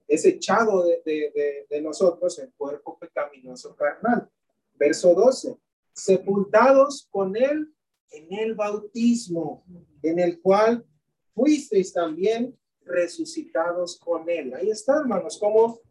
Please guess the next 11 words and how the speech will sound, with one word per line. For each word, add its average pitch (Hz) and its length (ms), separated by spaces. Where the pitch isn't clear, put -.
el, 185 260
el 180 160
hombre, 202 380
como, 208 320
como 214 460
re-, 190 420
debemos 208 380
ser 220 340
resucitados 190 880
primeramente. 196 760
Dice, 208 440